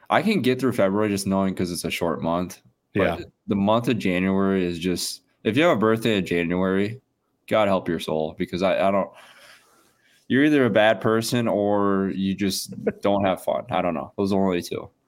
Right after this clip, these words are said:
Speaker 2: Yeah, well, I, my birthday is February twenty-third, and I have had probably eighty percent of my birthday parties in my life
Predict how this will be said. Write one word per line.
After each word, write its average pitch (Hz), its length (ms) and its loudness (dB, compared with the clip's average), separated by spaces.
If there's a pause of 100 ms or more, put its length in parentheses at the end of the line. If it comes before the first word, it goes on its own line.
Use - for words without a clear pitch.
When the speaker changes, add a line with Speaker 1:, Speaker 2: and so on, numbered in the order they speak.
(200)
Speaker 2:
Yeah, 101 260 4
well, 95 100 2
I, 101 220 2
my 120 160 2
birthday 175 280 0
is 110 100 -4
February 117 440 2
twenty-third, 107 920 0
and 98 320 0
I 110 200 4
have 120 300 0
had 104 580 0
probably 120 640 0
eighty 110 260 0
percent 117 460 0
of 107 120 -2
my 101 380 2 (600)
birthday 113 300 2
parties 113 340 0
in 107 80 0
my 107 100 2
life 101 400 0